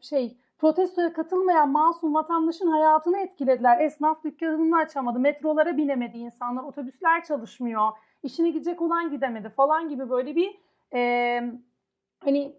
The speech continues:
bu insanların ne günahı vardı da bunlara yazık ettiniz gibi bir şey ortaya çıkarılıyor. Öyle bir mesaj hissediyorum.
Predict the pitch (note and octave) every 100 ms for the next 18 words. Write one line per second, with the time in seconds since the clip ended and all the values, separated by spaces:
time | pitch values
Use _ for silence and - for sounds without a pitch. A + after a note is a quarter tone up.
0 | C4+ C#4 E4 E4 E4+ E4 E4 F4+ F4 D4
1 | C4+ C4+ B3+ B3+ B3 A#3+ B3 B3 G3 A#3+
2 | A#3+ A#3+ A#3+ A3+ A3+ - A#3+ _ A#3 A3+
3 | F#3 G3+ C4+ D4+ - D#4 C#4 A#3 A3+ G3
4 | - - G#3 G3 G#3 A3 G#3+ A3+ A#3+ A#3
5 | A#3 - C4 A3+ F3+ - F#3+ F#3+ G3+ C#4+